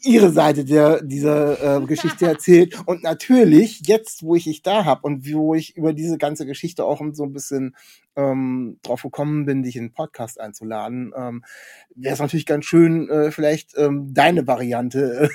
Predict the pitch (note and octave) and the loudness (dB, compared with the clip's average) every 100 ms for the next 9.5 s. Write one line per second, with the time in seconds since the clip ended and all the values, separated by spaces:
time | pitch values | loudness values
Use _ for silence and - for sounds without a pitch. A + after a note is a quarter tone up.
0 | E5 - A3+ - - - - - D3+ C3+ | -8 -2 0 -2 -6 -18 -14 -8 -6 -6
1 | C3+ - C#3 C#3 C3 C3+ C3+ - - B2+ | -10 -4 -2 -2 -4 -2 -2 -4 -8 -8
2 | - C#3 C3+ C3+ A#2+ B2+ B2+ - B2 A2+ | -8 -4 -2 -2 -6 -8 -8 -10 -12 -12
3 | A#2 - A#2+ A#2+ A#2 A2 _ _ _ _ | -12 -8 -6 -6 -8 -12 _ _ _ _
4 | _ B2 A#2+ B2+ - A#2+ A2 B2 B2 B2 | _ -18 -18 -20 -12 -12 -12 -12 -10 -8
5 | A2 B2+ A2 A#2+ A#2 G#2+ A#2 A#2 - A2 | -10 -14 -14 -12 -12 -10 -10 -10 -12 -12
6 | G#2+ G#2+ A2 A2+ - A2 - - - - | -12 -12 -14 -20 -18 -20 -20 -20 -20 -20
7 | - _ G#2+ A#2 - A2+ A#2+ A2 A#2 G#2 | -20 _ -12 -12 -14 -12 -12 -12 -12 -12
8 | A#2+ B2+ - _ D3 C3 - - D3+ C#3+ | -10 -12 -14 _ -6 -6 -10 -12 -4 -4
9 | D3 D3+ D3 C#3+ | -4 -4 -4 -2